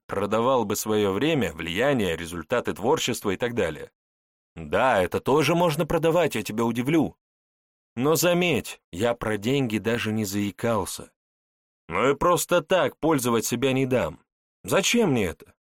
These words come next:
Кто-то получит премию, кого-то повысят, а мне что? Дадут грамоту и пожмут руку?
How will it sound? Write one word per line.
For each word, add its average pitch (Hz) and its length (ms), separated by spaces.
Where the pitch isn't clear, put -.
Кто-то - 340
получит - 480
премию, 95 540
кого-то 107 360
повысят, 95 600
а 143 60
мне 190 260
что? - 280
Дадут 117 360
грамоту 143 580
и 139 60
пожмут 147 460
руку? 170 420